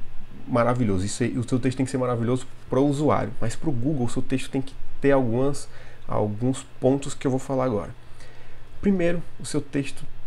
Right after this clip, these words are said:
tem que ter palavras-chave relacionadas com a palavra-chave principal. Por exemplo, é, eu falei aqui de curso de canto online.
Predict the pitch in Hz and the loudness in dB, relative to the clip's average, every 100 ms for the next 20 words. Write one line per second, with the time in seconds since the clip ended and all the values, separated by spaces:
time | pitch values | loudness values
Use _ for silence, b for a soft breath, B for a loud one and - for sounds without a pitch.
0 | - 151 147 139 - 135 135 120 110 120 | 2 2 2 -2 0 -2 0 0 2 2
1 | 120 113 - 101 104 107 110 - - - | 0 -4 -4 0 0 0 -6 -10 -12 -10
2 | - - - 113 117 - 143 104 110 143 | -8 -6 -2 0 0 0 0 4 2 2
3 | - - 127 123 123 120 110 - - - | 0 0 0 0 0 -2 -4 -6 -12 -2
4 | 131 135 135 - 95 - 135 110 95 - | 0 0 -2 -6 -8 0 2 2 0 -6
5 | B B B B B 107 107 131 135 - | B B B B B 2 4 4 2 0
6 | 123 - 160 151 135 135 - 143 151 - | -2 0 -2 -2 -4 -4 2 4 2 -2
7 | 147 147 107 92 | 2 4 4 0